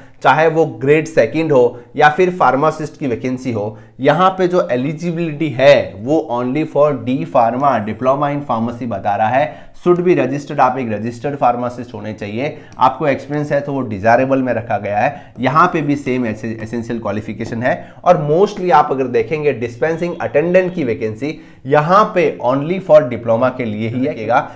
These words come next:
बाकी फार्मा केमिस्ट और आपका फार्मासिस्ट का लेवल फ़ाइव का वैकेंसी रहने वाला है।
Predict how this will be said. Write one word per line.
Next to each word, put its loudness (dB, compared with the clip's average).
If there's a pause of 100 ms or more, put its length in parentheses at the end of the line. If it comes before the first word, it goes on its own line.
(180)
बाकी 0
फार्मा 2
केमिस्ट -2 (280)
और 8
आपका 4
फार्मासिस्ट 0
का 4
लेवल 0
फ़ाइव -4
का 2
वैकेंसी -6
रहने -8
वाला -8
है। -14